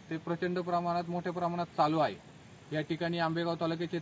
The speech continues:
तहसीलदार साहेब, घोडेगाव पोलीस स्टेशनचे एपीआय साहेब, त्यांचा सर्व स्टाफ या ठिकाणी प्रचंड प्रमाणात शोधकार्य, अ, त्यांनी चालू ठेवलं आहे. निसर्ग साहस संस्थेचे, अ, धनंजय भाऊ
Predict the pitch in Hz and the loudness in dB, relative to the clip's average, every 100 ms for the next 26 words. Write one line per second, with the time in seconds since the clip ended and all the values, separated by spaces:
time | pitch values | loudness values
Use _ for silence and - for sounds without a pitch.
0 | 180 170 170 165 165 165 160 160 160 151 | -2 -2 0 0 2 2 0 2 0 2
1 | 156 156 165 160 151 160 156 156 165 170 | 0 0 -2 -2 -4 -4 -4 -2 -2 -2
2 | - - - - 151 175 170 165 165 156 | -6 -18 -10 -2 0 2 0 2 2 2
3 | 165 - - - - 160 165 170 170 165 | 0 -4 -18 -18 -4 -2 -2 -2 0 0
4 | 170 - 180 151 - - - - 151 151 | 0 0 4 4 4 -8 -20 -10 -4 -2
5 | 160 170 175 175 170 175 170 175 175 175 | 0 0 4 2 2 -2 -2 -2 -2 0
6 | 170 170 165 170 160 170 165 175 180 165 | 0 0 -2 -2 0 0 2 0 0 0
7 | 156 165 165 160 170 165 170 165 151 139 | 0 0 -2 0 4 4 4 2 2 0
8 | 123 151 175 156 165 - 165 160 170 156 | 0 -4 -4 -4 -4 2 2 2 -4 -6
9 | 165 156 170 170 - - - - - 147 | -4 -4 -4 -4 -8 -18 -20 -18 -6 -2
10 | 151 160 160 170 170 175 156 156 | 0 2 2 2 0 2 2 0